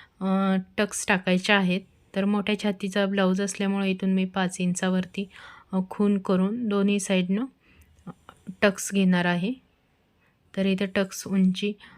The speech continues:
अ, चार वरती ठेवायची आहे आणि खाली अर्धा इंच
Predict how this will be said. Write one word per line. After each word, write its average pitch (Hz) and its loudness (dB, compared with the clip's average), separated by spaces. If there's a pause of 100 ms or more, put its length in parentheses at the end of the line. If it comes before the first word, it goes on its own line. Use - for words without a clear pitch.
(300)
अ, 185 -4 (1300)
चार 190 2
वरती 196 -2
ठेवायची 185 -2
आहे 180 0 (420)
आणि 190 0 (1160)
खाली 185 0
अर्धा 190 0
इंच 185 2